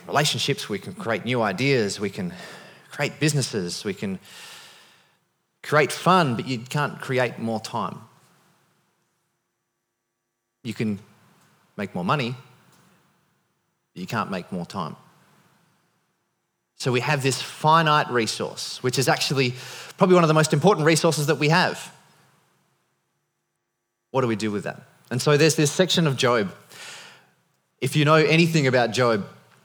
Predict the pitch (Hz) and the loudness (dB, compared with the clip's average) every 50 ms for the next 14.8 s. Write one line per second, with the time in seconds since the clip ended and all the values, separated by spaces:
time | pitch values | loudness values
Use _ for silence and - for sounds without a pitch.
0 | _ _ _ _ _ _ _ _ _ _ _ _ _ _ _ - - - - 117 | _ _ _ _ _ _ _ _ _ _ _ _ _ _ _ -20 -20 -10 -6 -6
1 | 120 101 - 120 120 117 117 110 - - - 143 135 139 131 123 - 131 117 107 | -6 -4 -4 -6 -4 -4 -4 -4 -6 -2 2 4 4 4 2 2 -2 -2 -2 -4
2 | 104 98 127 139 131 - 120 113 113 117 107 - 143 123 - 123 107 120 117 - | -2 -2 -2 -2 -2 0 0 0 0 0 0 0 0 0 0 -2 -4 -2 0 2
3 | 139 131 117 110 101 143 165 160 - - 170 127 120 113 - 147 131 - - 156 | 2 2 0 2 4 4 4 4 4 2 0 0 0 0 0 -2 -2 0 -2 -2
4 | 135 127 113 - - 139 123 113 107 - - - - - - - - - - - | -2 -2 -2 0 0 0 0 0 -2 -6 -10 -16 -18 -18 -16 -16 -16 -16 -18 -10
5 | - - 117 113 113 110 110 110 107 110 107 - - - - _ _ - - - | -4 0 2 2 2 2 2 0 0 -2 -4 -6 -8 -14 -18 _ _ -20 -20 -20
6 | - - - _ _ 135 123 117 _ _ _ _ - - - - - - - 135 | -20 -20 -20 _ _ -20 -20 -20 _ _ _ _ -14 -12 -10 -10 -12 -8 -8 -8
7 | 120 - - - - - - - - - - - 220 165 117 - 123 120 - 139 | -8 -8 -10 -14 -16 -20 -14 -12 -10 -4 0 2 2 2 2 0 -2 -4 -2 0
8 | 135 165 165 170 156 147 - 139 127 120 117 107 117 123 113 107 143 156 143 135 | 2 4 4 6 4 2 0 0 0 0 -2 -2 -2 -4 0 2 2 2 2 0
9 | 117 - 147 131 120 113 127 120 - - 120 107 143 151 139 131 120 113 110 110 | 0 0 -2 0 0 0 -2 -4 -4 -4 -2 0 2 2 2 2 2 0 0 -2
10 | 104 - - - - - - - - - 143 151 139 127 113 95 - 101 95 - | -4 -6 -12 -18 -20 -20 -20 -14 -12 -8 -2 -2 0 0 -2 -4 -8 -10 -12 -12
11 | - - - - 104 95 90 - _ _ - - - 113 107 - 135 202 202 - | -14 -14 -12 -12 -12 -12 -16 -20 _ _ -16 -12 -10 -6 0 2 2 2 2 0
12 | - - - - 214 - - - - - - 131 143 _ _ _ _ _ _ _ | -6 -10 -12 -14 -14 -16 -16 -20 -20 -20 -20 -20 -20 _ _ _ _ _ _ _
13 | _ _ _ _ _ _ _ _ _ _ _ _ - 107 110 107 107 107 95 165 | _ _ _ _ _ _ _ _ _ _ _ _ -18 -16 -14 -12 -12 -6 0 0
14 | 165 156 - - 139 110 135 127 - - 135 123 120 113 107 104 | 0 0 0 -2 -2 -2 -2 -4 -2 0 2 2 4 2 0 -2